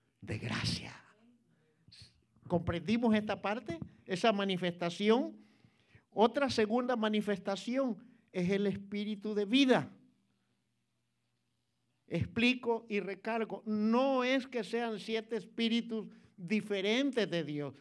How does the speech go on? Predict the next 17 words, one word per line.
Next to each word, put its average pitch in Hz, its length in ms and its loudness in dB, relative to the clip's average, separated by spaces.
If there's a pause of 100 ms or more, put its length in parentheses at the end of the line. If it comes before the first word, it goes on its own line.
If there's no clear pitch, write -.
(140)
son 220 360 0
siete 285 1000 0
manifestaciones 214 1300 2 (240)
dadas 233 640 6 (240)
por 214 220 6
el 208 220 4
mismo 269 640 6
Dios. 294 680 4 (520)
Juan 240 440 6
lo 233 100 6
decía 214 360 2
en 220 100 2
Apocalipsis, 208 920 0 (240)
"Y 214 180 2
truenos 214 760 4
y 196 100 -2
relámpagos", 190 1120 2